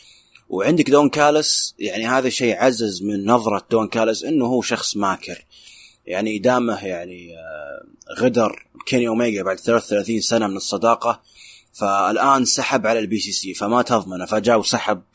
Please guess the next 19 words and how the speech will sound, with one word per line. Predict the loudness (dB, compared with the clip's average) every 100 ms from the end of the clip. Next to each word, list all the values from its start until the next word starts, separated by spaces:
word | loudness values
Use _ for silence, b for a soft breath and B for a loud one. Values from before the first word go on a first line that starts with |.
| -10
آه، | -6 -4
موكل | 2 2 2 -4 -4
اللي | -2
هو | -4
تاكيشتا. | -4 -6 -4 -2 -2 -4 -6 B B B _ _ _ _ _ _ _ _ _
وفي | -6 0
النهاية | 4 4 4 2
طبعًا، | 2 0 0
يعني، | -2 -6 -8
كلبشوا | -4 -2 -2 -2 -4 -4
موكسلي | -2 -2 -2 -4
وسووا | -2 -2 -2 -2 -4
الباك | -2 -2
شوت | -2 -4 -4
Lariat | -4 -4 -4
على | -4
ويلر | -2 0 0 0
يوتا، | -2 -2
بعدين، | -6 -4 -4 -4 -6